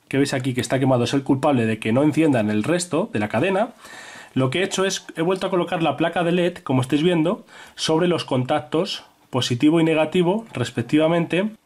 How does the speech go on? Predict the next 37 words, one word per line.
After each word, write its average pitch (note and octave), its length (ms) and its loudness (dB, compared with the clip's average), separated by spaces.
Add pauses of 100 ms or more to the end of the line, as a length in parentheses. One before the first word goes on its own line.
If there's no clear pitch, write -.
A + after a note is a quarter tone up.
(100)
¿Veis? F3+ 460 -4
Ahí A2 160 2
veis B2 240 2
la B2+ 180 2
placa F#3 520 0 (420)
con C3+ 200 0
el A2+ 100 -2
contacto A#2 480 -2
positivo, G#3 800 2 (440)
el B2 140 -6
contacto B2 380 -2
negativo E3+ 500 0
que B2+ 100 -4
sobresale B2+ 460 0
por C3 280 0
la G#2+ 180 0
parte C3 240 -2
superior G3 560 0 (440)
y C3 80 0
hace C3+ 180 -2
contacto C#3+ 460 -4
aquí C3+ 220 0
en C#3 80 0
estas C3+ 240 -4
partes C#3+ 280 0
metálicas. G#2+ 600 -4 (340)
Esta E3+ 300 0
es G3+ 140 -2
la F3+ 100 4
disposición C3+ 520 0
original F3+ 540 0 (320)
que B2 120 -4
tiene C#3+ 200 2
la A#2+ 160 2
placa D#3 320 0
de F3 100 2
led F#3+ 220 -2